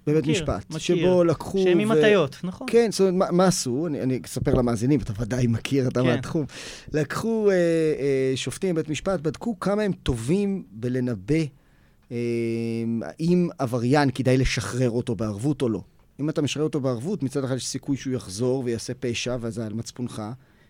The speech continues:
Speaker 1: מצד שני, אתה רוצה להוציא בן אדם, אתה לא רוצה להשאיר אותו כלוא כשהוא עוד לא הורשע. זו התלבטות מאוד מאוד קשה, ושופט נאלץ לקבל מאות החלטות כאלה ביום. זה לא
Speaker 2: מהמם.
Speaker 1: דבר קל.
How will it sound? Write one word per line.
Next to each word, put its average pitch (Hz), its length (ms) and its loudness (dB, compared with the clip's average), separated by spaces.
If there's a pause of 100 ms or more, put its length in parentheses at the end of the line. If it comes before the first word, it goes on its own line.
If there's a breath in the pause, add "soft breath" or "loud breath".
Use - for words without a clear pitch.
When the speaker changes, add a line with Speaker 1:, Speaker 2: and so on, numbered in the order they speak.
Speaker 1:
מצד - 140 -12
שני, 214 260 -8
אתה 107 160 -12
רוצה 101 300 -10
להוציא 123 360 -8
בן 127 140 -6
אדם, 127 240 -10
אתה 127 80 -10
לא 135 60 -6
רוצה 190 140 -6
להשאיר 160 260 -4
אותו 127 200 -8
כלוא 127 340 0
כשהוא 120 240 -6
עוד 104 140 -8
לא 123 60 -4
הורשע. 117 400 -8 (380 soft breath)
זו 127 60 -4
התלבטות 120 880 -10
מאוד 170 680 -4
מאוד 151 180 -2
קשה, 175 440 -6
ושופט - 960 -6
נאלץ 139 300 -4
לקבל 127 420 -4
מאות 156 600 0
החלטות 127 440 -8
כאלה 110 280 -6
ביום. 113 440 2
זה - 140 -14
לא 156 120 -6
Speaker 2:
מהמם. 208 140 -2
Speaker 1:
דבר 147 240 0
קל. 104 260 -6